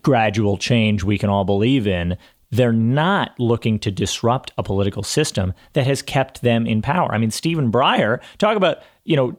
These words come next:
diluting his power on the Supreme Court, moving from nine to ten to twelve to thirteen to twenty-five,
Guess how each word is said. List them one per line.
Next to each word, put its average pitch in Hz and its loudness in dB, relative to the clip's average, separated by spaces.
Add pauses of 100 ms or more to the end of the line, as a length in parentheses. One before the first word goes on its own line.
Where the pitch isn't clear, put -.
(140)
diluting 151 2
his 135 0
power 160 0
on 131 0
the 123 -2
Supreme 120 -2
Court, 180 0
moving 127 0
from 113 0
nine 107 2
to 101 -4
ten 110 0
to - -12
twelve 110 0
to 107 -4
thirteen 110 -2
to 98 -6
twenty-five, 107 0